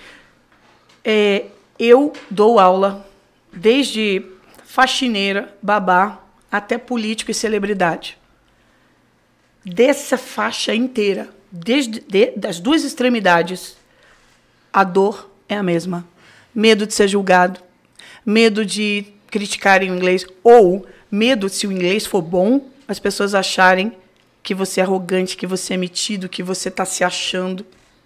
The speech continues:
A preocupação com o outro é muito grande co-, entre os brasileiros. E, óbvio, e, e é uma coisa cultural. Quando eu ensino português pros americanos, os caras tão nem aí.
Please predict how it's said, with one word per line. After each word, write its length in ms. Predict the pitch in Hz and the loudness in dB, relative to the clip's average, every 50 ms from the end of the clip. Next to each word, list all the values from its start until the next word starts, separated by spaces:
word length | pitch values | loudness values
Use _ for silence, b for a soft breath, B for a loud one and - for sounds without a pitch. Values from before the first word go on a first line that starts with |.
| _ _ _ _ B B B B B B B B B B | _ _ _ _ B B B B B B B B B B
A 100 | 240 226 | -6 -6
preocupação 1040 | - - - 226 220 220 220 - - 247 - - 208 202 - - - 214 220 226 | -4 -4 -2 0 0 -2 -2 -6 -10 -8 -4 -4 -4 -4 -4 -6 -4 -4 -4 -4
com 200 | 226 - - 226 226 | -6 -8 -8 -8 -6
o 160 | 214 202 196 | -6 -4 -2
outro 600 | 196 208 208 202 208 - - 175 170 170 170 - - _ _ _ _ - | 0 0 0 -2 -4 -8 -8 -6 -6 -6 -6 -8 -16 _ _ _ _ -8
é 140 | - 214 214 | -6 -4 -2
muito 760 | 208 208 208 208 214 214 226 226 226 226 220 208 214 - 208 | -2 -2 -4 -4 -4 -4 -2 -2 -2 -2 -4 -4 -6 -8 -8
grande 640 | 190 175 185 196 196 190 185 180 180 165 180 190 - b b b b b b b b | -8 -4 0 0 0 0 0 -2 -6 -6 -10 -14 -16 b b b b b b b b
co-, 140 | - 269 - _ _ - | -16 -16 -16 _ _ -2
entre 260 | 233 214 208 214 196 | -2 -2 -2 -2 -6
os 100 | 190 185 | -10 -8
brasileiros. 540 | 185 180 180 180 180 175 175 170 170 170 208 | -6 -6 -6 -4 -4 -4 -4 -4 -4 -2 -2
E, 140 | 247 311 - - - - - | -2 -2 -2 -4 -12 -8 -2
óbvio, 420 | - 247 294 254 196 190 220 - | 0 2 2 0 -2 -6 -10 -12
e, 360 | - - 262 - 233 240 - 226 | -14 -14 -12 -10 -10 -8 -2 0
e 60 | 226 | 0
é 40 | 240 | 2
uma 140 | 240 262 | 2 0
coisa 220 | 254 277 262 277 285 | 0 -2 -4 -4 -4
cultural. 920 | 294 - 294 285 285 285 - 269 269 226 185 170 170 175 170 170 170 - b b b b b b b b b b b b | -6 -4 -6 -6 -6 -6 -8 -8 -6 -2 0 2 2 2 2 0 -4 -10 b b b b b b b b b b b b
Quando 180 | - 294 302 320 | 2 2 4 6
eu 60 | 302 | 4
ensino 300 | 294 285 - 285 269 262 | 4 2 2 0 0 0
português 460 | - - 233 208 - 202 196 220 220 220 | 0 -2 -4 -4 -4 -4 -4 -4 -4 -6
pros 180 | - 208 190 202 | -8 -8 -4 -2
americanos, 560 | 190 190 185 185 180 180 - 233 220 208 202 | -2 0 0 -2 -2 -2 0 -2 -2 -2 -4
os 60 | - | -8
caras 160 | - 226 214 - | -12 -12 -12 -12
tão 160 | - 226 214 | -12 -10 -10
nem 260 | 208 208 208 214 208 | -8 -8 -10 -10 -10
aí. 280 | 196 180 175 160 151 | -10 -10 -12 -12 -14